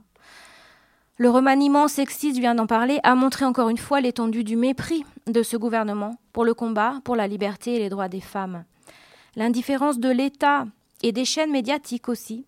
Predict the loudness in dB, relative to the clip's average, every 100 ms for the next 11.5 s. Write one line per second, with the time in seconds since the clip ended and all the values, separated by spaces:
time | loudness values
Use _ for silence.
0 | _ 0 0 2 0 -2 -2 -4 -4 -4
1 | -6 -4 -6 -8 -18 -20 -4 0 2 2
2 | 0 0 0 -2 -2 -2 -2 -2 0 0
3 | -2 -4 -6 -2 -2 -2 -6 -8 -8 -8
4 | -4 -6 -4 -6 -4 -2 -2 -2 -4 -4
5 | -4 -6 -6 -8 -8 -6 -2 -2 0 -2
6 | -4 -8 -8 -10 -10 -6 -6 -6 _ _
7 | _ -2 0 2 0 -4 -8 -6 -6 -8
8 | _ -20 -16 -4 -2 0 -2 -2 -4 -6
9 | -6 -6 -6 -8 -12 -12 -14 _ -6 -6
10 | -4 -4 -6 -6 -6 -2 -2 -2 0 0
11 | 0 -6 -8 -8 -8